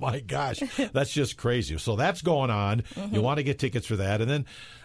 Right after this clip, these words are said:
Speaker 1: the monies go to help what you guys do best.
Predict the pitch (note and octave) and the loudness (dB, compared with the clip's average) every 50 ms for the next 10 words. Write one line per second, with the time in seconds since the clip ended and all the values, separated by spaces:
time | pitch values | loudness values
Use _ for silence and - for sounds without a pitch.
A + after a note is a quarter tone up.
0 | - - - - A2 A2+ C3+ D3+ E3 D#3 B2+ A2 A2+ B2+ C#3 C3+ B2+ A#2 C3 C#3 | -20 -8 -2 0 2 2 2 2 2 0 0 2 2 2 2 4 2 2 2 0
1 | D3 - - - - G#2+ G#2+ - - D3 C#3+ C#3+ C#3 C#3+ C#3+ B2 B2+ D3+ D#3+ D3 | 0 -4 -6 -6 -4 -4 -2 0 -2 0 0 0 0 0 -2 -2 -2 -2 -2 0
2 | E3 G#3 - C#3 - - - - | -2 -4 -4 -6 -10 -12 -14 -18